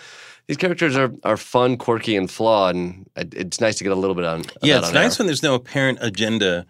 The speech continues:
Speaker 1: Yeah.
Speaker 2: of trying to either prove something or, or do something. The one with the, the vets who were, uh, wrestling
Speaker 1: Mm-hmm.
Speaker 2: and the P T S D. I mean, P T S D is such a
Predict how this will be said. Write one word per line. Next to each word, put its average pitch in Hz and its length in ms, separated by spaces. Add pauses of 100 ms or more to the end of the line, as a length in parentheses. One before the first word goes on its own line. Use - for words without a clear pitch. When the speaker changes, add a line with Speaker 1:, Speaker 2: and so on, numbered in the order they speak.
(100)
Speaker 1:
Yeah. 127 160
Speaker 2:
of - 80
trying 110 360
to 92 200 (140)
either 104 240
prove 123 300
something 107 460
or, 92 300 (440)
or 95 240 (280)
do 110 160
something. 92 400
The 90 340 (340)
one 120 240
with 110 200
the, 87 460 (160)
the 98 220
vets 107 340
who 113 80
were, 90 260 (100)
uh, 87 280
wrestling 95 480
Speaker 1:
Mm-hmm. 113 220
Speaker 2:
and 87 80
the 87 60
P 110 200
T - 200
S 78 160
D. 104 240
I 90 60
mean, 90 160
P - 160
T - 160
S 87 140
D 107 140
is 82 120
such - 240
a 80 220